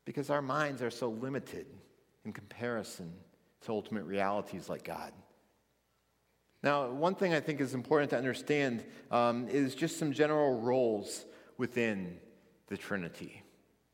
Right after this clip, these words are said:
When you look biblically, general roles within the Trinity, you have the Father who, who is overseeing everything. You have God the Son, who is,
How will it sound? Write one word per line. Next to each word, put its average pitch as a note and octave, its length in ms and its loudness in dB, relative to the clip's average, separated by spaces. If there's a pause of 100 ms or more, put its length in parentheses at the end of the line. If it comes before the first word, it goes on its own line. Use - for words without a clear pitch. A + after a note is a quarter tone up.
(500)
When B2 100 0
you C#3 160 6
look F3 220 4
biblically, E3+ 420 6
general D3 300 4
roles C#3+ 360 4
within C3+ 220 -2
the B2 80 0
Trinity, B2 320 0
you A#2+ 100 4
have A#2+ 120 4
the A#2+ 80 -4
Father D3 560 6 (240)
who, C#3+ 160 6
who D3 240 6
is C3+ 100 4
overseeing C#3+ 540 6
everything. A#2+ 340 2
You C3+ 80 4
have B2+ 240 0
God B2 160 6
the A2+ 80 -6
Son, B2+ 480 2 (360)
who C3+ 200 6
is, B2 320 2